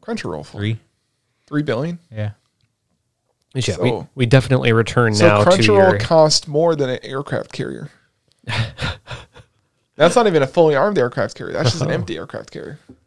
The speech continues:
Speaker 2: Mm.
Speaker 1: I don't know. It was interesting to see. Like, I didn't realize how many allies were that, 'cause it gave you a ranking on, like, 'cause they actually ranked how good their equipment is, even though the U S has less tanks than China. The thing is, when you're using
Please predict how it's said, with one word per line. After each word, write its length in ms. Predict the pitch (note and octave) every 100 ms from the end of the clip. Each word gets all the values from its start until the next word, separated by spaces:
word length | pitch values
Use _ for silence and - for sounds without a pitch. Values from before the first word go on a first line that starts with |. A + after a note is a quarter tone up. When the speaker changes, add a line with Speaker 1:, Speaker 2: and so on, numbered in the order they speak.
| _
Speaker 2:
Mm. 220 | A2 C3 A#2+ _ _ _ _ _
Speaker 1:
I 100 | E3
don't 100 | D3
know. 60 | E3
It 40 |
was 160 | A3+ F3
interesting 480 | D#3 D#3 C#3+ D3+
to 80 | C3+
see. 300 | B2+ C#3 C3+
Like, 220 | B2+ B2+
I 40 | D3
didn't 180 | G3 A3
realize 320 | D#3 D#3 D#3
how 140 | D3+ C#3
many 200 | C#3+ C#3
allies 400 | B2 C3 C3+ -
were 120 | C3
that, 340 | A#2+ B2 C3 - _ _ _
'cause 140 | - G#3
it 60 | G3+
gave 140 | C4
you 140 | A3+
a 60 | D3
ranking 420 | C#3 F3+ E3 B2+
on, 100 | B2
like, 300 | A#2 B2+ - _ _ _ _ _
'cause 140 | G3
they 100 | G3+
actually 240 | G#3 - F3
ranked 340 | C3+ B2 D#3
how 140 | D3+ D3
good 260 | C#3 C3+
their 120 | C#3
equipment 380 | B2+ - - D3+
is, 180 | E3 E3+
even 100 | D#3
though 80 | D3
the 100 | C#3
U 140 | C#3
S 80 | D3
has 160 | C3+ A#2+
less 280 | C3 B2+ -
tanks 540 | - A2+ D#3+ F3+ -
than 200 | - F#3+
China. 420 | F3 F#3+ G3+ A#3+ - _ _ _ _ -
The 100 | D#3+
thing 200 | G3 F3
is, 120 | D#3+
when 80 | D#3
you're 80 | D3+
using 440 | D#3+ D3+ C#3